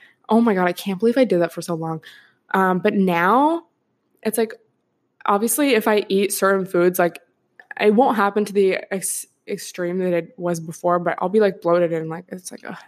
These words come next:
S M H, like, I look like I'm pregnant, which is, like, that's normal, especially if you eat, like, again, certain foods are just a lot of food, a lot of fiber.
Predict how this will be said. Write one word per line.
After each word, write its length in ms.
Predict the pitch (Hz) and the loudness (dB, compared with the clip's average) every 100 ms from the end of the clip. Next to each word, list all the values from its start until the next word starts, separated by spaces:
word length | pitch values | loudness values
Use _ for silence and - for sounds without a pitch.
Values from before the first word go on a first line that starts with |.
| - | -10
S 180 | 214 | -10
M 140 | - 175 | -8 -8
H, 260 | 127 - | -10 -12
like, 140 | - - | -16 -12
I 80 | 233 | -8
look 180 | 233 - | -10 -10
like 120 | 208 | -10
I'm 140 | 190 | -10
pregnant, 340 | 180 175 202 233 - - _ _ _ _ _ _ | -6 -2 0 -2 -8 -20 _ _ _ _ _ _
which 180 | 220 254 | 2 2
is, 140 | 254 | 2
like, 160 | 254 - | 2 2
that's 340 | 190 208 - | 0 0 -2
normal, 460 | 180 170 160 156 - | -2 -2 -2 -6 -8
especially 360 | - 208 - | -4 -4 0
if 100 | 254 | 0
you 120 | 240 220 | 2 0
eat, 280 | 180 185 | -2 -2
like, 240 | 170 165 _ _ _ _ _ _ | -4 -8 _ _ _ _ _ _
again, 200 | 202 196 | -2 -2
certain 280 | 185 196 190 | 0 -2 0
foods 240 | 202 196 | 2 2
are 60 | 185 | 2
just 140 | 170 | -4
a 40 | 170 | -4
lot 240 | 160 160 | -2 -2
of 120 | 175 | -2
food, 300 | - 208 202 | 4 6 6
a 40 | 196 | 4
lot 160 | 175 | -2
of 120 | 175 - | -4 -2
fiber. 640 | 170 185 196 196 190 - | 0 4 4 4 2 -2